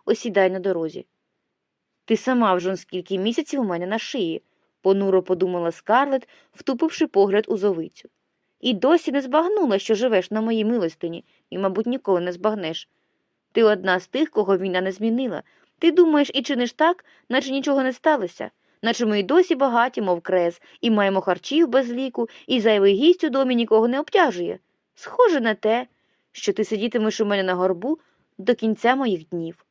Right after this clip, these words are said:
Але щоби Кетлін ще сіла мені на горб, це вже дзузьки». Того спекотного літа після настання миру Тара нараз перестала бути відлюддям. Упродовж кількох місяців суцільним потоком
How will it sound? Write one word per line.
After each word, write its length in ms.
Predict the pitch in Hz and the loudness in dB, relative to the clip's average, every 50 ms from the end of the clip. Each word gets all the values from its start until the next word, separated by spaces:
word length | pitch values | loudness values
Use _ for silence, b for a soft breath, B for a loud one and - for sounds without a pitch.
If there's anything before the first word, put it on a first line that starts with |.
| _ _ _ _ _ _ _ - | _ _ _ _ _ _ _ -2
Але 280 | 208 226 220 208 214 | 0 2 2 4 2
щоби 300 | 220 - 233 190 175 185 | 2 2 0 0 2 0
Кетлін 420 | 185 - 220 262 339 381 480 480 466 | 0 0 0 0 0 0 -2 -6 -4
ще 160 | - - 359 | 0 0 0
сіла 220 | - - 262 277 | 0 0 -2 0
мені 180 | 247 226 214 208 | 0 0 0 0
на 100 | 202 196 | 0 0
горб, 300 | 175 180 170 160 151 _ _ _ _ _ _ _ | 2 2 2 0 0 _ _ _ _ _ _ _
це 260 | - - 254 226 220 | -4 0 2 4 4
вже 180 | 220 190 294 311 | 4 2 0 -2
дзузьки». 600 | 262 208 185 175 175 - - - 170 170 175 202 _ _ _ _ _ _ _ - - _ _ _ _ _ _ _ _ _ _ _ _ _ _ _ _ _ _ _ _ _ _ _ _ | -2 -2 -2 -2 -2 -4 -6 -8 -8 -8 -8 -12 _ _ _ _ _ _ _ -20 -20 _ _ _ _ _ _ _ _ _ _ _ _ _ _ _ _ _ _ _ _ _ _ _ _
Того 260 | - 254 240 269 262 | 2 4 4 4 2
спекотного 720 | - - 269 254 - 262 294 311 - 262 240 233 220 208 | 0 -2 -4 -2 0 0 0 0 0 -2 -2 0 0 0
літа 400 | 208 226 254 262 - 214 190 185 - | 0 -2 -4 -2 -2 -2 -2 -2 -2
після 220 | - 214 190 - 202 | -6 -6 -4 -4 -4
настання 500 | 196 202 - - 208 196 190 185 180 180 | -4 -4 -4 -4 -4 -2 -2 -4 -6 -6
миру 420 | 180 185 208 226 233 226 226 226 _ _ _ _ _ _ _ | -4 -4 -4 -4 -4 -4 -6 -10 _ _ _ _ _ _ _
Тара 260 | - 240 285 311 302 285 | 0 2 4 4 4 4
нараз 580 | 285 285 262 226 214 208 196 196 - - - _ _ _ _ | 4 4 4 4 4 4 2 0 -4 -14 -20 _ _ _ _
перестала 600 | - 180 180 190 185 - - 180 190 226 240 240 | -2 0 0 0 -2 -2 0 0 2 2 2 0
бути 300 | 202 175 180 180 - 190 | -2 -4 -4 -4 -4 -4
відлюддям. 720 | 180 196 170 165 160 170 170 170 - - 175 170 170 180 _ _ _ _ _ _ _ _ _ _ _ _ | -4 -4 -6 -6 -8 -8 -8 -8 -8 -8 -8 -8 -8 -12 _ _ _ _ _ _ _ _ _ _ _ _
Упродовж 540 | - 226 202 233 254 247 220 277 359 370 - | -4 -2 2 2 4 4 4 4 2 0 -2
кількох 400 | - 226 208 - - 202 - - | -4 -6 -2 0 -2 -2 -2 -2
місяців 580 | 196 208 254 - - 254 - - 240 233 - _ _ _ _ _ _ | -4 -4 -4 -4 -6 -8 -8 -8 -10 -10 -10 _ _ _ _ _ _
суцільним 540 | - - 247 - - 330 359 359 269 220 190 | -8 -8 -6 0 2 2 4 4 2 0 0
потоком 640 | - 180 - - 220 254 277 - - 247 233 240 | -2 -2 0 2 2 2 2 2 0 -2 -2 -2